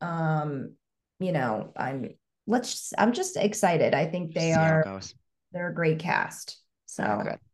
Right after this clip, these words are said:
Speaker 2: Good, good, good.
Speaker 1: um,
Speaker 2: Well, I'm glad
Speaker 1: um,
Speaker 2: you're enjoying it. Me too. I'm right behind you on that. So,
Speaker 1: Yeah.
Speaker 2: so should we dive into our two biggies, I guess, our,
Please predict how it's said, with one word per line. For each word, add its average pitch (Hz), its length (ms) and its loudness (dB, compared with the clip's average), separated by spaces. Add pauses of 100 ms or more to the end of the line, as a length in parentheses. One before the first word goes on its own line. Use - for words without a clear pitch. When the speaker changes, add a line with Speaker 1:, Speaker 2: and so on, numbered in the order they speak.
(280)
Speaker 2:
Good, - 140 -16
good, 175 160 -4
good. - 100 -6
Speaker 1:
um, - 80 -10
Speaker 2:
Well, 110 100 0
I'm 120 60 -4
glad 117 140 -2
Speaker 1:
um, 117 80 -2
Speaker 2:
you're 110 60 -10
enjoying 92 260 -8
it. - 60 -12
Me 127 100 -2
too. 92 220 -10
I'm 104 160 -8
right 101 120 -4
behind 92 260 -8
you 87 80 -12
on - 140 -10
that. - 240 -10
So, - 240 -6
Speaker 1:
Yeah. 190 200 0 (560)
Speaker 2:
so - 140 -6
should 139 180 -2
we 135 120 -6
dive 131 260 -2
into 127 260 -8
our 117 140 -4
two 131 340 -8
biggies, 110 600 -6
I 98 100 -2
guess, 98 240 -8
our, 98 120 -6